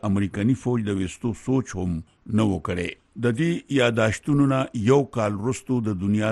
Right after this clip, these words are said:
د ټولو نه د بهترینو وسلو د فوج اختیارمن وزیر رمسفیلډ بیا لیکي، «زه په دې نه پوهیږم چې سم څوک دي او غلط څوک دي.» د یو کرب ډالرو د خرج کولو او تر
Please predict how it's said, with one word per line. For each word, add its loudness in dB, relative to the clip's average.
د -4
ټولو 0
نه 0
د -4
بهترینو -2
وسلو -4
د -6
فوج -6
اختیارمن -6
وزیر -6
رمسفیلډ -8
بیا 4
لیکي، 0
«زه 0
په 0
دې 0
نه -8
پوهیږم 0
چې -8
سم -2
څوک -4
دي -2
او -4
غلط -4
څوک -10
دي.» -8
د 0
یو 6
کرب 0
ډالرو -2
د -8
خرج -8
کولو -2
او -6
تر -8